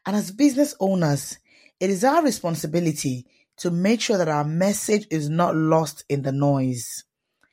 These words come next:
Strong branding ensures that your message is not just heard, but it's remembered. So how do you build a strong brand? It starts with research.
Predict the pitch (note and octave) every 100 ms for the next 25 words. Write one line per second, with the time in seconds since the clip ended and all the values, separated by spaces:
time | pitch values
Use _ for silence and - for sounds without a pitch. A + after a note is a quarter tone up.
0 | _ - _ _ - - C4 D4+ D#4 A3+
1 | F3 G3 G3 F#3 D3+ C#3+ - F3 F3+ D#3+
2 | - D3+ D3+ E3+ G3+ G#3 A#3 A3 - -
3 | - - E3+ D#3 F3 A3+ C4 G#3 F#3+ -
4 | - D#3 C3 C#3 - - - - E3+ D#3
5 | - D#3 D#3+ E3 D#3 C#3 - - _ _
6 | _ - F#3+ D#3 A3 C4+ C#4 A3+ G#3 D#3
7 | F3+ F3 F3 E3 - _ D3+ D3 - -
8 | E3+ D#3+ D#3+ C#3+ C#3+ C3 B2+ B2 D3+ -
9 | _ _ _ D#3+ D#3 G3 F3+ F3 C#3+ D3+
10 | D#3+ - C#3+ - - -